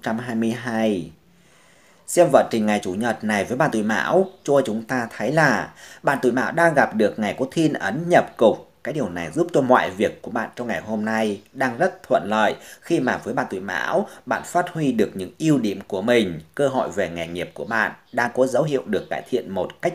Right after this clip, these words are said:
rõ rệt. Và ngày hôm nay phù hợp để cho bạn đưa ra những quyết định quan trọng cho tương lai của bản thân mình nữa nhá. Với bạn tuổi Mão trong ngày này, chỉ cần bạn nghiêm túc với những định hướng hiện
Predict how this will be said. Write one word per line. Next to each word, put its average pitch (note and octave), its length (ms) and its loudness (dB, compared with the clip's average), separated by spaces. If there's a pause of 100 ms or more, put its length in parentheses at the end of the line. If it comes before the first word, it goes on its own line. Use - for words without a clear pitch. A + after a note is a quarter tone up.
rõ A#2 460 2
rệt. C#3 200 6 (480)
Và C3+ 120 6
ngày B2 160 2
hôm D3+ 240 -2
nay C#3 380 2 (200)
phù A#2+ 240 4
hợp G#2+ 240 4
để D#2+ 140 -4
cho C3+ 80 -2
bạn B2+ 240 2
đưa C3 220 4
ra B2+ 180 2
những G2+ 180 -4 (100)
quyết G#3 220 0
định B2+ 180 2 (140)
quan C#3 300 0
trọng C3 240 2
cho A#2+ 160 -6
tương B2+ 160 0
lai A2+ 280 -4
của G#2 80 -8
bản G2 200 -6
thân A2+ 200 -8
mình E2+ 240 -4
nữa - 300 -8
nhá. E3+ 180 2 (1700)
Với C3+ 180 10
bạn D#3+ 220 6
tuổi G#2+ 100 0
Mão G#2+ 220 0 (100)
trong E3+ 140 2
ngày B2 120 2
này, G2+ 340 0 (260)
chỉ A#2 140 0
cần A2+ 220 8
bạn G#2+ 240 2
nghiêm C#3+ 220 4
túc F#3+ 300 0
với D#3+ 100 -2
những C#3 240 -4
định A2+ 180 0
hướng A2 240 -4
hiện D#3 300 4